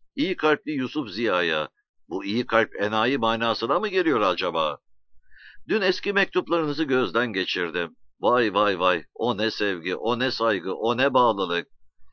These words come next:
Demek konuşacak şeyiniz olmayan adam, bu çok sevdiğiniz, bu unutulmaz iyilikler gördüğünüzü söylediğiniz Yusuf Ziya, öyle mi? Ben de insanım Aziz Bey, bitti. Sabrım bitti.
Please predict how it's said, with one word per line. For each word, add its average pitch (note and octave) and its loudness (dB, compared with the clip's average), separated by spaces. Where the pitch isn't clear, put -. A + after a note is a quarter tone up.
Demek F#3 4
konuşacak E3 -2
şeyiniz D3 -2
olmayan B2 -2
adam, D2 -4
bu A2 -6
çok C#3 -2
sevdiğiniz, E2 -6
bu B2+ -6
unutulmaz A#2 -6
iyilikler A2 -2
gördüğünüzü G2+ -4
söylediğiniz G2 -6
Yusuf G2+ -12
Ziya, E2+ -8
öyle F#2+ 2
mi? C#3+ -4
Ben F#2+ -2
de C#3+ 4
insanım C3 -4
Aziz A2 -2
Bey, F2 -2
bitti. C#3+ 0
Sabrım A#2 2
bitti. E2+ -2